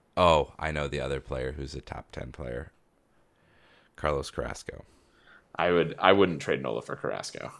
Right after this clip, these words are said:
Speaker 1: Yep. Yeah, there, there it is. That's the player that I was looking for.
Speaker 2: All right. That's, I mean, that's, I think,
Speaker 1: Yeah.
Speaker 2: yeah, I mean, I put a question mark by him. I, I agree that he's unique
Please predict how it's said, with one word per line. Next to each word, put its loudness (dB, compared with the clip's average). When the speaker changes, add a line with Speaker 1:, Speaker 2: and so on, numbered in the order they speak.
Speaker 1:
Yep. -8
Yeah, -4
there, -6
there -10
it -12
is. -16
That's -18
the -20
player -18
that -18
I -18
was -18
looking -20
for. -16
Speaker 2:
All -2
right. -4
That's, 4
I -2
mean, 10
that's, 2
I 12
think, 10
Speaker 1:
Yeah. -2
Speaker 2:
yeah, 10
I 6
mean, 6
I 10
put 8
a 6
question 6
mark 4
by 0
him. -4
I, 8
I 8
agree 2
that 4
he's 0
unique 0